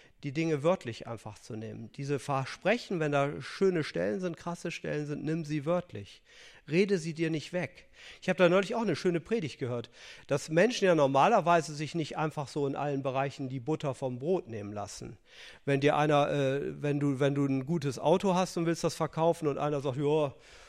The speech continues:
äh, fünf, dra-, dreihundert Euro, dann nehme ich's dir ab", und sagst du, "Hö, hö, nee, nee, das ist ein bisschen mehr wert." Oder wenn dir einer was wegnimmt, dann sagst du auch nicht, "Ja gut, der Herr will wohl, dass ich, dass der das jetzt hat" und so. Wir sind das normalerweise nicht gewohnt, einfach so alles aufzugeben in unserem Leben, sondern gerade, ich finde gerade,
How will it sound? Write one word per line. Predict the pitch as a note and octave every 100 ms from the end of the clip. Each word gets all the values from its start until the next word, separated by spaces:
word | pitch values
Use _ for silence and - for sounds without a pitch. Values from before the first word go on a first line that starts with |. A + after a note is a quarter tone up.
| - D3+
äh, | D3 C#3 B2+
fünf, | - D#3+ D3 -
dra-, | C#3 D3 - D#3+ D#3
dreihundert | D3 D#3 D3
Euro, | D3 D#3+ E3 E3+
dann | C#3+ C#3+
nehme | D3+ C#3+
ich's | -
dir | C#3+ C#3+
ab", | E3+
und |
sagst | C#3 C3+
du, | D3
"Hö, | C#3+ D3
hö, | D3
nee, | C#3+ C#3
nee, | D3+ A#2+
das | A#2+ -
ist | -
ein | C3+
bisschen | B2 C#3 B2+
mehr | B2
wert." | G2+ - - - -
Oder | C#3 C#3+
wenn | C#3+ D3
dir | D3
einer | C#3+ D3
was | C3+ C3 D3+
wegnimmt, | E3+ - E3 D3+
dann | C#3+
sagst | D3 -
du | D#3+
auch |
nicht, | D3 -
"Ja | C#3
gut, | C3 C#3+ - -
der | C3
Herr | C#3
will | C3+ B2
wohl, | C3+
dass | B2+ -
ich, | B2
dass | B2+ -
der | C#3
das | B2+ -
jetzt | B2+ -
hat" | A#2+ -
und | B2+
so. | B2 - - - -
Wir | D3+
sind | A3
das | F#3+
normalerweise | E3 D#3 G#3 A#3 F#3+ D#3+
nicht | F#3 -
gewohnt, | F#3 D3 E3 E3+
einfach | D#3+ E3+ E3+ -
so | E3 D#3
alles | D3+ C#3
aufzugeben | - F#3 - B2+ A#2 A#2 A#2
in | A#2
unserem | B2+ B2 B2+
Leben, | B2+ C3
sondern | C3 C3+
gerade, | A#2+ D3 F3+ E3+
ich | C#3+
finde | E3+ D3+
gerade, | C#3+ D#3 D3+